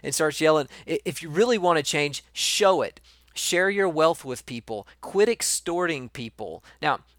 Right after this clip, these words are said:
at some point, John mentions that Herod the Tetrarch, who's this Roman puppet king in charge of the area, probably shouldn't have stolen his brother's wife. That was wrong. And, and so these Jewish elites who had come out to hear him,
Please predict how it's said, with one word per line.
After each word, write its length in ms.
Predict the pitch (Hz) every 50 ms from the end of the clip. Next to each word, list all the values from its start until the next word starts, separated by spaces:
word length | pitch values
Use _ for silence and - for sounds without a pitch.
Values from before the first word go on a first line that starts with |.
| _ -
at 140 | 160 -
some 240 | - - 220 220 190
point, 320 | - - 147 131 117 107 _ _ _ _ 131
John 380 | 127 131 151 151 180 185 175
mentions 640 | 165 160 147 - - 127 123 123 120 - - - - _ _ _ -
that 160 | 139 143 139 -
Herod 300 | - 151 165 170 165 147
the 80 | 135
Tetrarch, 800 | 131 - 151 170 - - - 131 107 101 107 110 - - - _ _ _
who's 260 | - 156 156 143 131
this 200 | 135 135 123 -
Roman 440 | 127 123 123 135 143 151 151 131 123
puppet 340 | - 160 151 - 156 - -
king 240 | - 156 156 160 147
in 100 | 131 127
charge 320 | - 143 135 143 143 139
of 80 | 147 135
the 160 | 139 135 120
area, 460 | 135 139 143 151 151 156 151 151 151 - - - _ -
probably 480 | - - 139 143 165 170 156 165 165 147
shouldn't 340 | - - 156 151 151 160
have 160 | 147 143 117 -
stolen 440 | - - - 123 127 139 139 135
his 160 | 131 131 117 107
brother's 440 | 104 120 117 123 135 135 127 110
wife. 380 | 101 104 101 107 127 147 - -
That 200 | - 127 123 -
was 180 | 143 123 107 101
wrong. 460 | 101 110 104 104 113 127 151 160 156 - - - - - - -
And, 200 | 135 156 117 131
and 100 | 156 151
so 160 | - 175 160
these 240 | 147 143 143 127 113
Jewish 380 | 113 117 147 175 196 185 - -
elites 420 | 127 123 120 113 113 - - -
who 80 | 147 131
had 100 | 123 120
come 140 | - 151
out 120 | 147 139 -
to 60 | 127
hear 280 | 113 - 160 160 160 135
him, 340 | 117 107 101 95 95 104